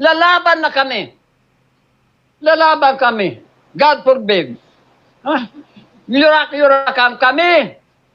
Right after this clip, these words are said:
Fifty years na ang agreement hanggang ngayon. Ay itong promise ng promise ng, ah, ni Presidente, you must be a lawyer, Mister liar, Mister President.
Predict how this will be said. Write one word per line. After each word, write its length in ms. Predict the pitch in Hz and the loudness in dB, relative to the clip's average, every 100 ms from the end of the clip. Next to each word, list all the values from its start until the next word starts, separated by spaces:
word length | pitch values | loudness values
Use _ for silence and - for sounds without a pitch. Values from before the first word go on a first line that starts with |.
| _ _ _ _ _ _ _ | _ _ _ _ _ _ _
Fifty 400 | 302 311 - 302 | 0 0 -2 0
years 400 | 302 339 330 302 | 2 4 2 0
na 320 | 311 294 277 | 0 2 2
ang 80 | 269 | 0
agreement 640 | 240 202 262 311 339 330 - _ _ | -2 0 0 2 0 -2 -10 _ _
hanggang 400 | 302 302 285 277 | -6 -4 -4 -2
ngayon. 480 | 277 302 320 285 208 _ _ - | 0 2 2 -2 -10 _ _ -4
Ay 160 | 302 294 | -2 0
itong 240 | 311 - | -2 -2
promise 480 | 285 339 349 339 339 | 0 0 0 -6 -4
ng 240 | 302 226 | -4 -2
promise 480 | - 339 349 330 - | 0 0 0 -4 -4
ng, 240 | 277 233 233 | -6 -4 -2
ah, 400 | 262 254 240 202 - | 2 2 2 0 -4
ni 160 | 247 254 | -6 -2
Presidente, 880 | 254 247 254 269 269 302 320 - - | 0 0 0 0 0 0 0 -2 -4
you 220 | 294 370 392 381 | 0 4 2 2
must 400 | 392 403 320 - | 0 0 -2 -6
be 80 | 320 | -2
a 240 | 349 320 | 0 2
lawyer, 400 | 339 359 339 294 262 | 2 0 0 -2 -2
Mister 240 | 254 - - - | -8 -8 -20 -10
liar, 560 | 240 320 349 349 294 240 | -2 0 2 2 0 -2
Mister 320 | 226 233 185 | -6 -2 -2
President. 480 | 202 180 185 143 | -2 -4 0 -2